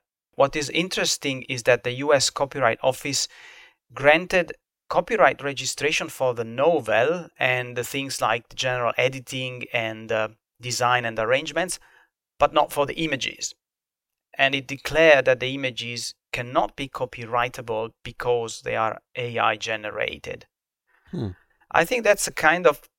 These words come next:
Speaker 1: thing that sets a precedent, and, well, you don't know exactly what,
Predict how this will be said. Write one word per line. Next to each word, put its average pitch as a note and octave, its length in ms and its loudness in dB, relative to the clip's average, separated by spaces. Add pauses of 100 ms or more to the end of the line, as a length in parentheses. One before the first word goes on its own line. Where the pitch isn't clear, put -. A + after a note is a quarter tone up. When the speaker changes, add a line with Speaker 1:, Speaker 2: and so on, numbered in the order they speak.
(100)
Speaker 1:
thing F3+ 680 -4
that C#3 160 0
sets - 340 -2
a - 80 -14 (120)
precedent, D#3+ 680 0 (640)
and, C3+ 280 -2 (520)
well, E3 460 8 (140)
you D3+ 160 -10
don't F3+ 160 -2
know G#3+ 100 2
exactly D3 580 2
what, B2 320 0